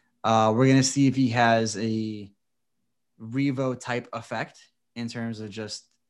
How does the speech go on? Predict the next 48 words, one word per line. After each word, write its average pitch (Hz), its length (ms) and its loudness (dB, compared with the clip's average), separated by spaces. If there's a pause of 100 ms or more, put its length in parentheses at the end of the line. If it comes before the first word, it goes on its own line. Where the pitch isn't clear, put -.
(840)
the 127 80 -10
fact 131 200 -6
that 131 80 -4
he's 127 120 -4
out 117 240 0
there 131 160 2
playing 123 280 2
the 120 60 2
game 120 220 0
the 120 60 2
way 120 120 2
he 123 120 0
does 123 260 4
makes, 117 220 0
will 117 80 0
make 117 180 4
people 123 200 -2
feel 117 200 0
a - 20 0
little 117 140 0
bit 117 80 -4
bigger 123 220 2
than 117 160 4
they 117 140 2
are. 117 360 2 (640)
And, 113 280 2
um, 113 440 4 (340)
we'll 139 120 -2
see. 160 440 -2
You 127 120 -2
know, 139 160 2
I 120 360 4 (600)
wish 120 260 -4
him 120 140 2
nothing 117 400 0
but 113 200 -2
luck. 135 280 2
I 101 80 -6
hope 110 260 -6
that 107 100 -6
he 104 80 -6
can 101 220 -10 (1300)
turn 113 280 -4
some 107 180 -6
things 113 260 -2
around 107 320 -4
in 101 100 -8
life, 110 400 -10